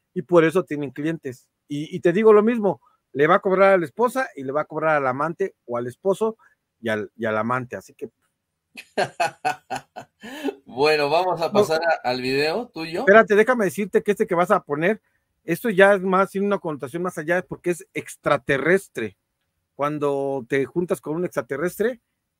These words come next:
Speaker 1: y no sabes qué va a pasar.
Speaker 2: Mira,
Speaker 1: La brujería
Speaker 2: dice,
Speaker 1: se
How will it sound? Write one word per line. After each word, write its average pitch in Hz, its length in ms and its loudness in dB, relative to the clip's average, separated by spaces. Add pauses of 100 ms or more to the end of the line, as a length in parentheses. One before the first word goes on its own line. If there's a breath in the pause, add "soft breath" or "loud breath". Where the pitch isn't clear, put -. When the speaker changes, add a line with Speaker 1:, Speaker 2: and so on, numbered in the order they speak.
(100)
Speaker 1:
y 143 100 -10
no 180 140 -2
sabes 233 340 -4
qué 175 100 -4
va 175 80 2
a 160 80 -4
pasar. 139 360 -6 (1120)
Speaker 2:
Mira, 135 220 -2
Speaker 1:
La 139 80 0
brujería 160 380 0
Speaker 2:
dice, - 160 -12
Speaker 1:
se - 60 -20